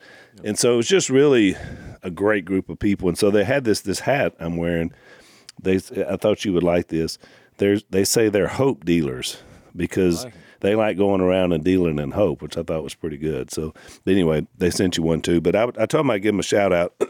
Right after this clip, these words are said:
Speaker 2: <clears throat> because we had such a great time. But let me tell you,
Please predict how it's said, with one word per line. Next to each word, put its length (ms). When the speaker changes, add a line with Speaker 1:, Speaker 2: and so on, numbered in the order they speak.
Speaker 2:
<clears throat> 300
because 340
we 100
had 160
such 200
a 60
great 220
time. 320
But 160
let 120
me 80
tell 180
you, 160